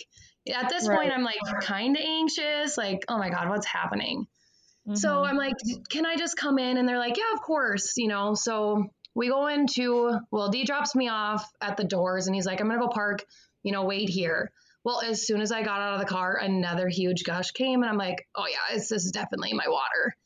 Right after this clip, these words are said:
Speaker 1: Like, I could
Speaker 2: Right.
Speaker 1: barely, you know, like,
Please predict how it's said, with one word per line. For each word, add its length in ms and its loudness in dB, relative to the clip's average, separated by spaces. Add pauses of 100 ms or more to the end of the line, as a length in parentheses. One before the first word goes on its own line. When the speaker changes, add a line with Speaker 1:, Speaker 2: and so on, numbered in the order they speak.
(520)
Speaker 1:
Like, 140 2
I 100 8
could 180 8
Speaker 2:
Right. 120 4 (140)
Speaker 1:
barely, 460 -2 (220)
you 140 -2
know, 140 -2
like, 320 -4